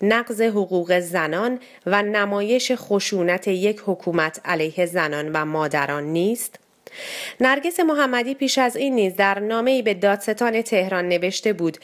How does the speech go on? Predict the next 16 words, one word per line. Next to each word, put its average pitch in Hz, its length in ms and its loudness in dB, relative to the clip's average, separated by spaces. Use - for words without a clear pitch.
که 233 140 2
از 214 280 0
بیست 233 260 -2
و 240 40 4
شش 233 440 2
تیر 190 340 0
ماه، 226 400 0
یعنی 220 380 0
زمان 196 480 0
خروج 170 440 -2
دختر 175 680 0
و 226 100 0
پسر 202 420 -2
خردسالش 156 720 -2
از 165 200 -4
کشور، 226 460 0